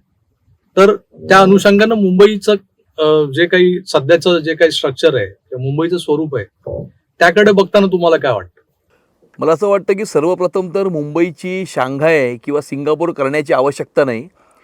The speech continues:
Speaker 2: मुंबईला मुंबई म्हणून मुंबईची जी एक ओळख आहे आंतरराष्ट्रीय शहर म्हणून, ती मुंबईची ओळख जी आहे ती टिकली पाहिजे आणि मुंबई ही मुंबईच राहिली पाहिजे.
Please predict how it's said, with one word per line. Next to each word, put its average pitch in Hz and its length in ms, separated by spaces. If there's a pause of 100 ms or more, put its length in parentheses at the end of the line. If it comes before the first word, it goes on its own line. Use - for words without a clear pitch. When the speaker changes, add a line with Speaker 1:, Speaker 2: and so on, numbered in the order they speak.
(320)
Speaker 2:
मुंबईला 165 540
मुंबई 180 560
म्हणून 160 340
मुंबईची 196 480
जी 185 140
एक 202 120
ओळख 196 320
आहे 196 100
आंतरराष्ट्रीय 175 520
शहर 170 260
म्हणून, 175 240
ती 196 160
मुंबईची 180 640
ओळख 165 340
जी 139 160
आहे 131 240 (640)
ती 208 60
टिकली 226 360
पाहिजे 110 320 (760)
आणि 165 200
मुंबई 185 380
ही 226 140
मुंबईच 233 440
राहिली 151 240
पाहिजे. 87 320